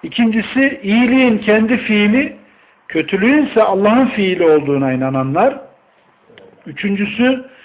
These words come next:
her ikisinin de Allah'ın fiili olduğunu düşünenler. Dördüncüsü, her ikisinin de kendi fiili olduğunu düşünenler.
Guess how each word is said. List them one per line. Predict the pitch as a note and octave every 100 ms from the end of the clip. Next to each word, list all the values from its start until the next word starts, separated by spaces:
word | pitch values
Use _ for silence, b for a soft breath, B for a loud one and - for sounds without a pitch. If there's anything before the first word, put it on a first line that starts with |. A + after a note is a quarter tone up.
| B B -
her | D4+ F4+
ikisinin | - B3+ - B3+ C4 G#3
de |
Allah'ın | F#3 F#3+ G#3 A#3+
fiili | - G#3 F#3+ F3
olduğunu | F3 D#3+ D3 D3 C3+
düşünenler. | B2+ - C#3 C#3 D3 A3 B3+ - B B B B B -
Dördüncüsü, | E3+ F3+ F3 E3+ D#3 - A#3 C4 C4 - _ -
her | C4 B3+
ikisinin | G3+ F#3 - G#3+ A3+
de | D#3 C#3+
kendi | - F3 F3+ F#3+
fiili | - D3 E3+
olduğunu | G3 D#3+ D3+ C#3
düşünenler. | A#2 - G#2+ F#2 F2 -